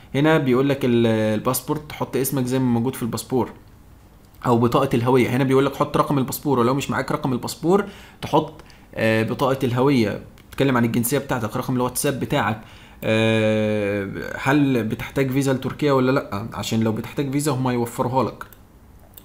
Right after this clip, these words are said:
هنا بقى بنيجي لجزئية المقالات. بيقول لك، آه، ده الموتيفيشن، هتتكلم عن ال، ال، يعني نفسك وكده، تتكلم يعني ليه عايز تقدم للمنحة دي،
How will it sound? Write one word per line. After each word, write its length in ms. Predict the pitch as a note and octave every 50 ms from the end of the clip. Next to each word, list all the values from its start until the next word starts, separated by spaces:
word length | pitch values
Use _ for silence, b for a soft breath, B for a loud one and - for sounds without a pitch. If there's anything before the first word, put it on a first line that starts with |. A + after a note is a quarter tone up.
| - B B B B B B B B B
هنا 120 | D3 D#3+ D#3+
بقى 220 | D3 E3 D#3 D3
بنيجي 240 | C3+ C#3+ D3+ D3+ D#3
لجزئية 380 | C3 B2 B2+ A#2 D3+ D3 D3 D3+
المقالات. 600 | C3+ B2 A#2+ A#2 - C3 B2+ C3+ C3 A2+ F#2+ - - - - B B B B B B - -
بيقول 300 | A2 A2+ A#2+ B2+ C#3 C#3
لك، 160 | C3+ C#3 D3
آه، 380 | C3+ A#2 A#2 A2+ G#2 G#2 F#2+ F#2
ده 160 | A2 B2 B2+
الموتيفيشن، 720 | B2+ A#2+ A2+ A#2+ C3 A2 C#3+ C#3+ C#3 - F#3 G3+ G3 - -
هتتكلم 600 | - G#2 - - G#2 - - B2+ B2 A#2+ A2 G#2
عن 240 | A2 A#2+ A#2+ A2+
ال، 40 | G#2 -
ال، 920 | G2 G2+ G#2 G2+ G2+ G2+ G2 G2 G2 G2 F#2 F2 D#2 F2 F2 - - - -
يعني 320 | - - F#2 G2+ G2+ G2+
نفسك 500 | A2 C3 C#3 C3+ - - C#3 C3 - -
وكده، 400 | A2 - C3 C3 D#3 E3 D3+ G#2
تتكلم 460 | F#2+ - - - - - C#3 C3+ C3
يعني 200 | C3 B2+ B2+ B2
ليه 140 | A#2+ C3 C3+
عايز 260 | - C3+ C#3 C3+ -
تقدم 300 | - G#2 C3+ C3 C3 A#2+
للمنحة 420 | A#2 A2+ A2 A#2 C3 B2 A#2 - G#2+
دي، 220 | A2 C#3+ E3+ F#3+